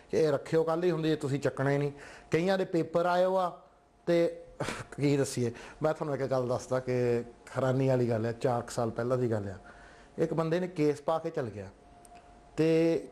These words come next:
ਕੇਸ ਪਾ ਕੇ ਚੱਲ ਗਿਆ ਤੇ ਕੋਈ ਧਿਆਨ ਹੀ ਨਹੀਂ ਕੀਤਾ ਉਹਨੂੰ। ਕੇਸ ਜਿੱਤ ਹੋ ਗਿਆ, ਉਹਦੇ ਪੇਪਰ ਆ ਗਏ ਤੇ ਉਹ ਹੋ ਗਿਆ ਪੱਕਾ। ਉਹਨੂੰ ਮੈਂ ਫੋਨ ਕਰਾਂ, ਲੱਭਾਂ, ਬੰਦਾ ਹੀ ਨਾ ਲੱਭੇ ਕਿ ਯਾਰ ਪੱਕਾ ਆ ਤੇ ਕੀ ਨਹੀਂ।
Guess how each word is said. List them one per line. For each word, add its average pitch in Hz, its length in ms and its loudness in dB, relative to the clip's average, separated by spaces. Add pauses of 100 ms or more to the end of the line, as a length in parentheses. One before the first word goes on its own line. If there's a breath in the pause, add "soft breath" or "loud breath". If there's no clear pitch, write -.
ਕੇਸ 175 260 2
ਪਾ 190 160 0
ਕੇ 185 140 -4
ਚੱਲ 160 220 -2
ਗਿਆ 196 460 0 (640)
ਤੇ 156 80 -2
ਕੋਈ 147 160 0
ਧਿਆਨ 110 340 -2
ਹੀ 104 60 -6
ਨਹੀਂ 110 140 -4
ਕੀਤਾ 117 260 -2
ਉਹਨੂੰ। 131 160 -4 (500 loud breath)
ਕੇਸ 185 440 2 (500)
ਜਿੱਤ 131 320 -2
ਹੋ 165 160 2
ਗਿਆ, 180 260 2
ਉਹਦੇ 175 360 0
ਪੇਪਰ 143 400 0
ਆ 127 120 0
ਗਏ 98 140 -10 (680 loud breath)
ਤੇ 139 440 4 (580)
ਉਹ 135 140 2
ਹੋ 131 100 0
ਗਿਆ 151 160 2
ਪੱਕਾ। 214 500 -2
ਉਹਨੂੰ 190 140 0
ਮੈਂ 190 120 2
ਫੋਨ 156 320 0
ਕਰਾਂ, 185 340 2
ਲੱਭਾਂ, 175 480 -2
ਬੰਦਾ 165 340 0
ਹੀ 196 60 0
ਨਾ 208 80 0
ਲੱਭੇ 208 320 2
ਕਿ 220 100 0
ਯਾਰ 208 240 2 (200)
ਪੱਕਾ 180 240 -2
ਆ 180 160 2
ਤੇ 170 120 -6
ਕੀ 170 200 0
ਨਹੀਂ। 165 180 0